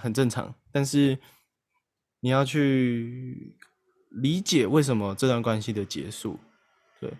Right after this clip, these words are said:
或是你就干脆直接放下也没有关系。但如果你真的放不下的话，你要去了解为什么这段关系会结束，然后从中学到一些教训。对，就算这样听起来有点太，太理性化了一点，可是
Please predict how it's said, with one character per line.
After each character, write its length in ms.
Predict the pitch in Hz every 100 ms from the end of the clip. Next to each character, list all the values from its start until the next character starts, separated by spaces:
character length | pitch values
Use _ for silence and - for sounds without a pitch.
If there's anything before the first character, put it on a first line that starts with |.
| _ _
或 180 | 151
是 240 | 135 143 131
你 220 | 98 113
就 120 | 104
干 160 | 131 123
脆 180 | 131 127 131 _ _
直 140 | -
接 140 | 113 113
放 180 | 117 110
下 100 | 104
也 60 |
没 100 | 92
有 60 | 95
关 220 | 87 78
系。 120 | -
但 100 | 139
如 60 | 160
果 100 | 143
你 60 |
真 80 | 135
的 60 | 135
放 160 | 139
不 80 | 117
下 120 | 127
的 100 | 113
话， 180 | 123 117 - - - _ -
你 100 | 120
要 80 |
去 420 | 120 139 131 127 131 _ _ _
了 120 | 113 120
解 140 | 123
为 100 | 131
什 140 | 127
么 60 | 104
这 100 | 113
段 100 | 117
关 140 | 113 110
系 60 |
会 160 | 110 107
结 240 | - -
束， 160 | - 101
然 100 | 107
后 120 | 117
从 200 | - 104
中 220 | 104 110
学 160 | 113 92
到 140 | 101
一 40 | 98
些 300 | 95 95 98 _ _ _ -
教 220 | 202 107
训。 280 | 104 - 120 - _ _
对， 100 | - - _
就 160 | - 165
算 140 | 151
这 80 | 151
样 80 | 143
听 140 | 151
起 40 |
来 60 | 123
有 60 | 117
点 180 | 101
太， 480 | 101 - 127 117 117 _ _ _ _ _ _ _
太 200 | - 151 127 110
理 240 | - 101 101
性 320 | - 139 117
化 220 | 131 110
了 80 | 101
一 80 | 107
点， 340 | - - 131 -
可 100 | 107
是 400 | 117 117 110